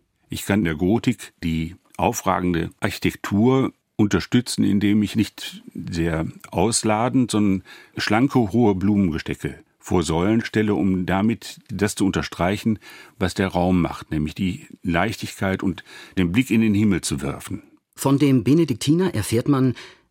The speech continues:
Speaker 2: wer sich um die Gestaltung einer Kirche kümmert, kann die Blumen symmetrisch oder asymmetrisch anordnen, üppig oder formal linear oder vegetativ und saisonal,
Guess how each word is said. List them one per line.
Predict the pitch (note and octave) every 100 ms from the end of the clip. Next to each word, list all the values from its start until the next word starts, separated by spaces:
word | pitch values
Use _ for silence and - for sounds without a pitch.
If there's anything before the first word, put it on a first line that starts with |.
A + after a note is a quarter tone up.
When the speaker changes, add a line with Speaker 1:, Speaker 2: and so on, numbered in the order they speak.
| _
Speaker 2:
wer | - B2+
sich | C3+ A2+
um | G#2+
die | A2
Gestaltung | G#2 - C#3+ G3 D#3+
einer | C#3 C3+
Kirche | - B2+ - E2+
kümmert, | - C2+ - - - _ _
kann | - G2
die | F#2
Blumen | E2 G2+ E3+ D3 G#2+
symmetrisch | F#2+ F#2+ A2 D#3+ - C3+ - - -
oder | G#2+ A#2 -
asymmetrisch | C#3+ G2+ D#2+ D#2 - D2 -
anordnen, | D2+ C#2 D2 D2 D2+ C#2+ - - - _ _ _
üppig | C#3+ D#3 G#2+ - - - _
oder | F#2 F2 D#2 D2
formal | - F#2+ F2+ G2 A#2+
linear | G2+ G2 F2+ B2 - - - _ _ _
oder | A#2+ E3 F3 B2+
vegetativ | C3+ - A#2 - - E3 F#3+ - -
und | B2 C3+ -
saisonal, | A2 D3 F#2 D2+ - D3